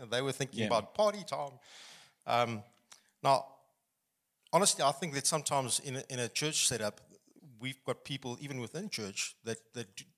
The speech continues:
Speaker 1: do the same. And I don't point fingers at this time. I actually, you know, there's always three fingers pointing back. But I spent nineteen years of my life, um, growing up in church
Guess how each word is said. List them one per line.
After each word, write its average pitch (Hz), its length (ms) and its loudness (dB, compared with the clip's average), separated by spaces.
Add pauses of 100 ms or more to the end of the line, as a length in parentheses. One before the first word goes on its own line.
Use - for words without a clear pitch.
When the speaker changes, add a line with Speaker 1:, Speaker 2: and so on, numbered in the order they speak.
Speaker 1:
do 127 120 -4
the 110 80 -6
same. 135 240 0 (920)
And 135 260 0 (220)
I 131 140 4 (240)
don't 147 260 4
point 156 180 2
fingers 160 300 -4
at 143 80 -6
this 113 140 -2
time. 85 240 -4 (140)
I 123 160 4
actually, 127 380 -4 (260)
you 127 100 -8
know, 120 100 0
there's 123 200 -4
always 147 280 0
three 147 120 -4
fingers 127 280 -4
pointing 110 320 -6
back. - 340 0 (800)
But 127 200 0 (380)
I 156 120 4
spent 147 280 2
nineteen 135 380 2
years 123 200 -2
of 113 80 -4
my 110 160 4
life, 110 520 0 (640)
um, 110 380 0 (360)
growing 135 280 0
up 165 160 2
in 165 100 -2
church - 380 -6